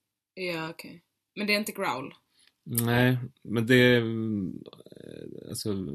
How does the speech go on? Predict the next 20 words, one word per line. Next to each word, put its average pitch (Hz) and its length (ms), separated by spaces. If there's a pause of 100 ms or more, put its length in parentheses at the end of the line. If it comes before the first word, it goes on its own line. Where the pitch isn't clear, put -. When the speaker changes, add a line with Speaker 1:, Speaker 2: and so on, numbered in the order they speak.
(100)
Speaker 2:
viss - 380
typ - 220
av 98 100
growl 92 260
har 95 140
väl 90 100
lite 92 180
samma 92 220
teknik 110 340 (520)
bakom. - 680 (420)
Men 113 140
strupsång, 123 460
är 113 140
inte 127 200
det 143 100
man 131 120
håller 120 140
på 113 160
med 101 180
lite 95 560